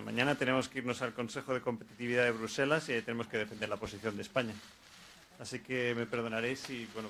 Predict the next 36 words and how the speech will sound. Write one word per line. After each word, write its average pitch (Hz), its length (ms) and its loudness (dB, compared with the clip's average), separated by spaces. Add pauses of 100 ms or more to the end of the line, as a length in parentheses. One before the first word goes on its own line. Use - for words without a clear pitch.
estoy - 200 -8
aquí 104 180 -6
poco 139 240 0
rato. 95 220 -4 (1500)
Pues 123 360 -2
la 120 100 2
historia 156 440 4
es 156 120 4
que - 160 -2
cuando - 360 12 (380)
compramos 127 440 -2
la 135 120 2
casa 135 560 0 (340)
y 143 40 -12
la 139 100 0
fuimos 147 300 0
a 143 60 2
registrar, 139 520 -2
me 120 80 -6
parece 110 320 -4
que 123 100 0
fue 123 120 -2
el 117 60 -4
notario 135 420 4
o 123 60 8
alguien 151 280 2
nos 127 160 -4
recomendó, 113 640 -4 (540)
eh, 107 500 -4 (480)
constituir 135 540 -4
una 139 160 -2
sociedad 139 460 -2 (320)
que 113 100 -14
llamaban 104 300 -8
patrimonial 120 640 -8 (180)
y, 107 540 -2